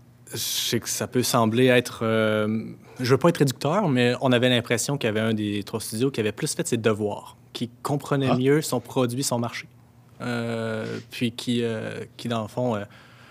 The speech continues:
Speaker 1: rentrait bien dans, tu sais, les, le, le fameux Venn diagramme de ce que t'es capable de faire, ce
Speaker 2: Mhm.
Speaker 1: que tu as envie de faire et ce que les gens ont envie que tu fasses. Puis on sentait qu'il y avait un des studios où, euh,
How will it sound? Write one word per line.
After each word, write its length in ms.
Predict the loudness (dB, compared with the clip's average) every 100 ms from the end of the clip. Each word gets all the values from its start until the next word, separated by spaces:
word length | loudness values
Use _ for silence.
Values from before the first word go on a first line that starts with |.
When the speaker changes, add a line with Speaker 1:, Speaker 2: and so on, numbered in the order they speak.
| -8
Speaker 1:
rentrait 320 | 2 2 4
bien 160 | 4 4
dans, 300 | 4 2 0
tu 80 | 2
sais, 60 | 4
les, 140 | 4
le, 200 | 4 2
le 140 | 2
fameux 300 | 2 2 4
Venn 240 | 6 6 4
diagramme 520 | 4 2 2 2 2
de 180 | 2 0 -4 -18 -18 -8
ce 180 | -4 -4 _
que 80 | 0
t'es 140 | 4 4
capable 340 | 4 2 2
de 80 | 0
faire, 440 | -2 -4 -6 -14 -20 -20 -20 -20 -18
ce 200 | -8 -6
Speaker 2:
Mhm. 180 | -4 -4
Speaker 1:
que 460 | 4 6 8 8 4 2
tu 220 | -2 2
as 40 | 2
envie 260 | 2 0
de 60 | 2
faire 360 | 2 2 0 -6 -8
et 80 | -4
ce 60 | 0
que 60 | 2
les 100 | 2
gens 100 | 2
ont 20 | 2
envie 140 | 0
que 60 | -4
tu 120 | -6
fasses. 500 | -6 -6 -4 -6 -6 -10
Puis 100 | -6
on 120 | -4 -4
sentait 360 | -6 -4 -4
qu'il 120 | -2
y 20 | -2
avait 120 | -2
un 60 |
des 100 | -4
studios 400 | -6 -10 -8 -8 -10
où, 280 | -12 -8 -6
euh, 260 | -6 -6